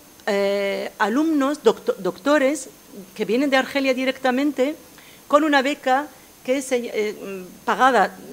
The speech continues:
íntegramente por el Ministerio de Edu-, de, de Educación Superior de Argelia, que se llama eh, Programme National Exceptionnel, eh, le P N E,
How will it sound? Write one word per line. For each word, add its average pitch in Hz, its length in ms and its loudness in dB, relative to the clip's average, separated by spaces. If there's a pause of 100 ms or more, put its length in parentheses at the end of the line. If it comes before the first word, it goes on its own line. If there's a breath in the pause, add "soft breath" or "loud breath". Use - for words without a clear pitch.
(100)
íntegramente 240 720 2
por 202 180 -4
el 185 80 -2
Ministerio 220 560 -2
de 240 120 2
Edu-, 226 280 -2
de, 202 380 -2
de 190 300 -4
Educación 208 380 -4
Superior 254 380 0
de 240 80 2
Argelia, 240 400 -2
que 190 100 -8
se 196 140 -10
llama 202 320 -4 (400 loud breath)
eh, 196 420 0
Programme 233 320 0
National 226 480 0
Exceptionnel, 226 760 -2 (460 loud breath)
eh, 202 260 -2
le 190 100 -2
P 226 220 2
N 233 140 2
E, 320 120 0